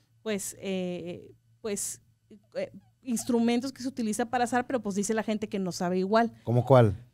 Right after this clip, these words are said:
Speaker 1: Es como una piedra que se pone, que se calienta y se pone y se asa así.
Speaker 2: Estoy fuera,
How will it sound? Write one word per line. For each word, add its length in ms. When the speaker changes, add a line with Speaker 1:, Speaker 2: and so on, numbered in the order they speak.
Speaker 1:
Es 160
como 160
una 220
piedra 380
que 120
se 140
pone, 460
que 100
se 120
calienta 460
y 220
se 160
pone 380
y 180
se 140
asa 300
así. 80
Speaker 2:
Estoy 160
fuera, 400